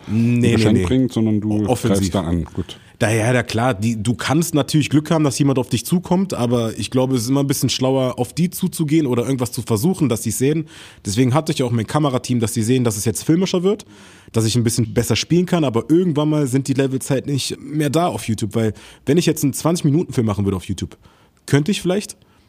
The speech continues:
Speaker 1: aber lohnt sich's? Würden die Leute sich das angucken? Nein, dann gehen die lieber auf Netflix, weil da haben die dann halt eine ganze Serie, die vielleicht besser produziert ist. Deswegen, da muss man halt gucken, wo man ist, auf welchem Kanal.
Speaker 2: Und denkst du über Schauspielunterricht nach oder sowas? Also es gibt ja da auch unterschiedliche Herangehensweisen. Also Jürgen Vogel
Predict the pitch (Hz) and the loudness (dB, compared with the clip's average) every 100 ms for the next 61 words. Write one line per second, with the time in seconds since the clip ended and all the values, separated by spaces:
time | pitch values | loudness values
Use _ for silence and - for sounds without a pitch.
0 | _ _ 110 104 95 135 175 262 - - | _ _ -2 0 2 0 0 -2 -4 -8
1 | 98 110 104 107 107 92 101 98 - 151 | -2 0 2 0 0 -4 -4 -6 -4 -2
2 | 156 196 240 185 123 135 131 147 165 175 | -2 -4 -4 -2 -2 0 0 0 0 0
3 | 202 196 208 - 110 - - 113 123 131 | -2 -2 -6 -4 -6 -4 -4 -2 0 0
4 | 151 147 156 143 139 135 131 131 147 156 | 0 0 0 0 0 0 -2 -2 2 2
5 | 185 135 117 - 113 113 135 127 - 143 | 4 2 0 -2 -4 -2 -2 -2 0 -2
6 | - 160 101 - - _ - 104 135 139 | 0 -2 -4 -8 -16 _ -8 2 2 4
7 | 120 139 143 131 147 139 135 139 156 123 | 2 2 0 0 -2 -2 0 2 0 0
8 | 95 92 101 98 92 85 - 104 110 104 | -2 -4 -4 -4 -4 -2 2 4 2 0
9 | 123 101 101 - 104 110 156 147 139 139 | -2 0 0 0 0 0 2 2 0 -2
10 | 135 135 135 104 98 95 113 110 - - | 0 0 -2 -2 -2 0 -2 -4 -8 -4
11 | 101 104 165 165 160 160 156 160 151 147 | -2 0 -2 0 0 0 0 0 0 0
12 | 147 143 156 127 101 101 82 82 76 - | 2 2 2 2 0 -2 -2 -4 -8 -12
13 | - - 95 101 90 101 110 110 - 139 | -12 -2 0 0 -2 0 2 2 2 2
14 | 143 | 2